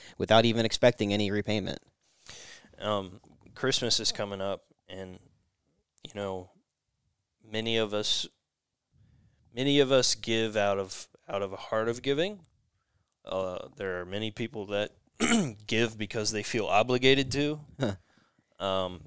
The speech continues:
Speaker 2: and I'll be honest, I'm guilty of that at times, um,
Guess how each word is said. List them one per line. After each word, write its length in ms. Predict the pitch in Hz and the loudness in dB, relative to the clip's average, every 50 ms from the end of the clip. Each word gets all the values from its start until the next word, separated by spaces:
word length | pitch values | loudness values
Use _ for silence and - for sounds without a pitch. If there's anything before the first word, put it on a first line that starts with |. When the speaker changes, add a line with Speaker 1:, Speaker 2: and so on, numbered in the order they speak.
| - _ _ _ - - | -20 _ _ _ -12 -8
Speaker 2:
and 220 | 160 165 175 170 | -6 -6 -6 -4
I'll 180 | - - 185 208 | -2 -2 -2 0
be 200 | - - 104 101 | -2 -2 0 2
honest, 320 | 113 143 139 113 - - 104 | 2 2 2 0 0 -2 -2
I'm 140 | 123 156 | -4 -4
guilty 380 | 135 113 107 104 101 - 101 95 | -2 -2 -2 -2 -2 -4 -6 -6
of 120 | 92 90 90 | -6 -4 -2
that 240 | 95 98 101 98 101 | 0 0 0 0 -2
at 100 | 98 95 | -4 -6
times, 680 | - - 92 92 101 120 143 147 135 - - - - - - - - - | -6 -6 -6 -6 -6 -6 -8 -4 -2 -2 -2 -2 -4 -10 -16 -16 -12 -10
um, 320 | 90 92 92 90 92 | -10 -10 -10 -10 -12